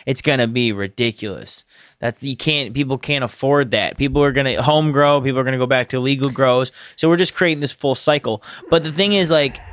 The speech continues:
if they were smart, they would've just put some small tax in there and made their money, 'cause they're gonna be making it from every state, interstate, all these new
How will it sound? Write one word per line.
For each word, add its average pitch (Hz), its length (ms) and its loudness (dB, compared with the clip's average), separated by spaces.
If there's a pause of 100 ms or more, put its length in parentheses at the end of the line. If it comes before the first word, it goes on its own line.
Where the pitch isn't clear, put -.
(280)
if 165 160 -4
they 170 100 2
were 151 140 2
smart, 175 480 0
they 160 100 -2
would've 170 220 0
just 170 220 0
put 175 140 -4
some 170 200 -8
small 165 340 -4
tax 180 380 -2
in 175 60 -4
there 175 180 2
and 180 80 2
made 180 180 2
their 185 140 0
money, 190 340 2
'cause 151 120 0
they're 175 100 2
gonna 185 100 2
be 185 100 2
making 175 280 0
it 156 80 -8
from 156 160 -6
every 170 320 2
state, 170 360 0
interstate, 170 560 2
all 165 200 4
these 180 200 2
new 175 320 4